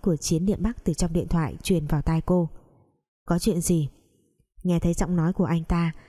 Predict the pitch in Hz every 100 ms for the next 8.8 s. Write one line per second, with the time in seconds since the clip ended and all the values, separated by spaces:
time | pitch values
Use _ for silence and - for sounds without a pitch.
0 | _ _ - 196 165 170 151 233 - -
1 | - 180 226 196 190 202 185 151 - 220
2 | - - _ _ _ _ _ _ - 180
3 | 214 185 226 254 - - _ _ - 185
4 | 208 180 226 - 190 208 190 185 185 151
5 | 151 - 208 220 185 160 202 190 202 202
6 | 196 _ _ _ _ _ _ _ _ _
7 | _ _ 202 190 - 160 170 - 190 196
8 | 185 196 185 180 196 175 180